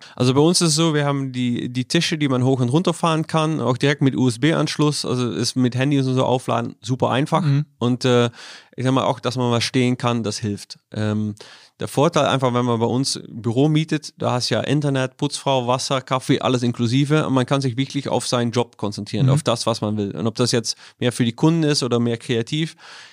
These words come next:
Speaker 1: jeder kann auch hier arbeiten, wie er will. Ich, natürlich, die Technik ist wichtig, aber dafür haben wir in dem Sinne auch die I-T-Firmen, die da unterstützen können.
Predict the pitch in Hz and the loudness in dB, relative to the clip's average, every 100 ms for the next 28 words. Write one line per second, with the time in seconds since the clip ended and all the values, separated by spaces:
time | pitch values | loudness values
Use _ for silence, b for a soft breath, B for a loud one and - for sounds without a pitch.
0 | B 139 147 143 147 131 131 - 139 139 | B 0 2 2 2 2 2 2 2 0
1 | 127 127 120 113 113 104 113 - 113 - | -2 0 0 2 0 -2 -6 -12 -12 -12
2 | - - - 123 127 180 127 143 - 156 | -18 -18 -8 -4 -2 -2 -2 -4 -4 -4
3 | 156 - 110 127 151 - 196 - - - | -6 -8 -8 -8 -8 -8 -12 -12 -16 -8
4 | 131 123 120 123 120 123 127 131 127 120 | -4 -2 -2 -2 -4 -2 -2 -2 -2 -2
5 | 123 123 120 120 - 117 - 107 - 156 | -2 -2 -2 -2 -2 -4 -6 -8 -6 -8
6 | - 175 165 151 143 135 143 139 - - | -4 0 2 2 2 2 2 0 -2 -2
7 | 143 143 139 | 0 0 0